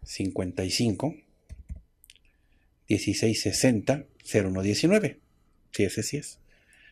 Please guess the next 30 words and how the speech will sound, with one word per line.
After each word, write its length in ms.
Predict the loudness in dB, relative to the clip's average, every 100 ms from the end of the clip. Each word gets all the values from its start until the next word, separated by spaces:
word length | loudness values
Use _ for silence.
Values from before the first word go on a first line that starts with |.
| _ _
Cincuenta 540 | -4 -4 -2 -2 -2
y 80 | -2
cinco, 400 | -2 -2 -2 0
dieciséis 540 | 0 -2 -2 -2 -2
sesenta, 520 | -2 -2 -2 -4 -4 -4
cero 260 | -4 -4
uno 200 | -4 -6
diecinueve. 680 | -6 -8 -6 -4 -6 -8 -18 -20 _ _ _ -20 _ _
Es 80 | -16
el 80 | -10
teléfono 640 | -4 -2 -2 -4 -4 -8 -16 -20 -20 _ -20 _ 2
para 180 | 2 2
comunicarse 600 | 0 0 0 0 0 -4
con 240 | -4 -4
la 160 | -4 -6
sucursal 560 | -4 -2 0 0 -2
de 80 | 0
Villa 240 | -2 -2 -4
Nicolás 420 | -2 -2 -2 -4
Romero, 240 | -6 -6
Estado 320 | -4 -4 -2
de 120 | -2 -2
México, 540 | -4 -6 -8 -6 -8 -8 -10
nuestro 280 | -6 -6
patrocinador. 680 | -4 -4 -4 -4 -4 0 0 -2 -12 _ _ _ _ -20 -20 _ _ _ _ -20 -18 -2
En 120 | 6
la 100 | 10
Villa, 420 | 10 10 8 6 -2 -20 _ -8
ahora 140 | -6
sí. 260 | -6 -8